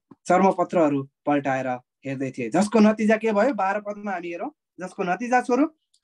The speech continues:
"यसकारण तिनीहरूमध्ये धेरैले विश्वास गरे, घरानिया ग्रिक स्त्री र पुरुषहरूमध्ये पनि धेरैले।" अब उनीहरूले त्यहाँ छेउ धर्मशास्त्र पल्टाइ पल्टाइ हेरेका कारण पावल र सिलासले भनेको कुराहरू, अँ, भविष्यवक्ताले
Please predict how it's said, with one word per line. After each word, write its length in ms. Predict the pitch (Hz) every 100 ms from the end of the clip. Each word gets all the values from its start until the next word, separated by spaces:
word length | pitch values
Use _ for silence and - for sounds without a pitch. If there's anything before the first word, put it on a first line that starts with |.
| 233
"यसकारण 400 | 285 277 269 277
तिनीहरूमध्ये 580 | 277 294 269 262 262 240
धेरैले 600 | 202 349 359 349 311 285
विश्वास 400 | 233 247 240 202
गरे, 240 | 220 208 - _ _ _ _ _ -
घरानिया 500 | 156 208 247 240 226
ग्रिक 300 | 196 220 277 _ _ -
स्त्री 320 | 214 - 226
र 100 | 208
पुरुषहरूमध्ये 760 | 202 208 214 214 165 170 165 160
पनि 340 | 156 156 151 143 _ -
धेरैले।" 560 | 135 147 151 135 117 _ _ -
अब 120 | 285
उनीहरूले 320 | 311 294 285
त्यहाँ 180 | 277 262
छेउ 180 | 262 240
धर्मशास्त्र 640 | 214 254 262 240 220 240
पल्टाइ 400 | 214 285 294 330
पल्टाइ 340 | 294 269 269
हेरेका 300 | 226 214 226
कारण 260 | 214 202 175 - _ -
पावल 320 | 247 294 285
र 40 | 277
सिलासले 440 | 277 277 277 269
भनेको 320 | 214 226 254
कुराहरू, 340 | 247 269 247 233
अँ, 200 | 285 220
भविष्यवक्ताले 680 | 226 277 285 277 277 277